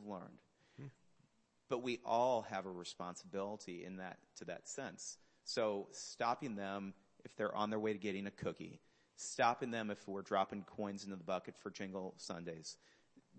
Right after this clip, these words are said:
Speaker 1: doing small things over time, when you've put enough of those small things in, it's an investment. And so that, that's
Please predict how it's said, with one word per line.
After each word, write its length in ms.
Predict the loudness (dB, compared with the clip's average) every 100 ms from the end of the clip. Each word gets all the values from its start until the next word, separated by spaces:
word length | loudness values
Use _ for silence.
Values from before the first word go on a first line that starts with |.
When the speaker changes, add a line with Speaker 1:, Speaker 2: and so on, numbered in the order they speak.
| -12
Speaker 1:
doing 320 | -2 0 0 -2
small 520 | -4 -2 2 4 2
things 640 | -2 -4 -4 -8 -10 -12 -4
over 280 | -2 -2 -6
time, 420 | -6 -4 -4 -8 -14 _ _ _ _ _ _
when 180 | -6 -4
you've 180 | -6 -2
put 160 | 0 0
enough 280 | -2 -4
of 60 | -4
those 180 | -6 -6
small 320 | -4 -2 -2
things 340 | -4 -8 -8
in, 340 | -6 -6 -6 -10 _ _ -4
it's 240 | -4 -2
an 120 | -4
investment. 500 | -2 -2 -4 -6 -12 _ _ _ _ _ -4
And 180 | -4 0
so 380 | 0 2 0 -2
that, 220 | 0 0
that's 380 | 0 0 0 -4